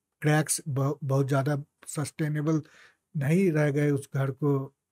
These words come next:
मेंटेन रखने के लिए, तो आप ज़रूर बाहर निकल जाएँ, कोई और इसमें,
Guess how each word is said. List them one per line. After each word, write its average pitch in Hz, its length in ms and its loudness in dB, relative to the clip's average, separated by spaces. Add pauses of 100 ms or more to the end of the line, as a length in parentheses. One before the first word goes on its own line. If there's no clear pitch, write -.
(220)
मेंटेन 156 400 0
रखने 135 260 2
के 131 100 -4
लिए, 131 120 0
तो 135 140 -4
आप 147 220 0 (360)
ज़रूर 160 320 4
बाहर 135 320 2
निकल 127 340 -4
जाएँ, 127 180 -4
कोई 156 260 2
और 147 200 4
इसमें, 143 360 -4